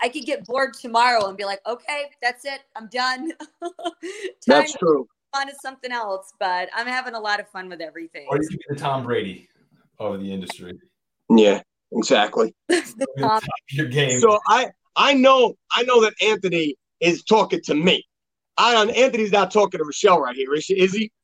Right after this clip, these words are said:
Speaker 3: <laughs> No, he's talking to you. He wrote
Speaker 2: He's
Speaker 3: Lon.
Speaker 2: talking to me.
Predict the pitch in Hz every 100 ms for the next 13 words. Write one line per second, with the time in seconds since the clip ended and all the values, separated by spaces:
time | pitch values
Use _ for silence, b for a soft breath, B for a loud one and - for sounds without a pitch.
0 | _ - 127 123 123 - 113 - 123 -
1 | 143 147 143 156 - 196 170 165 151 -
2 | - - 185 202 208 208 226 - 254 226
3 | 208 185 208 202